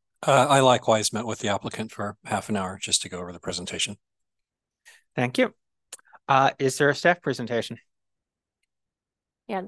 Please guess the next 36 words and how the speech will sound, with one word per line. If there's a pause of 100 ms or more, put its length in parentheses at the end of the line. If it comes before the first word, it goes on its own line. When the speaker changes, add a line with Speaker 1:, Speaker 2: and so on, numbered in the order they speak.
(120)
Speaker 3:
Good
evening,
Commissioners.
My
name
is
Astha
Vashisht.
I'm
project
planner
for
both
these
applications
that (120)
are (160)
for
one
one
five
four
and
one
one
seven
zero
Sonora
Court, (280)
and
we
do
have (120)
a
presentation. (640)
Um,